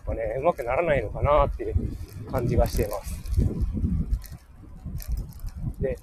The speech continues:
えーっとですね、二十九日にですね、なんかあの、僕が参加している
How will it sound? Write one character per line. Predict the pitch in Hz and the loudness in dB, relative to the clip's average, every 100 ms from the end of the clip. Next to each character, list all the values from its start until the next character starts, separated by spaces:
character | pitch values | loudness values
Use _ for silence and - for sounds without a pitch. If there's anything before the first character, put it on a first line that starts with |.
| - | -4
え | 139 | 0
ー | - | 2
っ | |
と | 135 | 2
で | 113 | -2
す | |
ね、 | 110 101 - - - - - | -4 -6 -8 -12 -12 -12 -4
二 | 180 196 | -2 2
十 | 160 | 2
九 | - 165 | 2 0
日 | 147 - | 0 0
に | 123 - | -2 0
で | |
す | - - | 0 0
ね、 | 107 - - - - | -2 -2 -6 -4 2
な | 123 | 6
ん | |
か | 120 | 6
あ | 113 | 6
の、 | 123 | 8
僕 | - - | 8 6
が | 151 143 - - - - - - - - - - - - - - - - | 6 8 6 6 4 4 2 0 -8 -8 -4 -6 -6 -8 -6 -6 -8 10
参 | - - | 12 12
加 | 123 | 10
し | - | 4
て | - | 0
い | 117 | -2
る | 117 | -4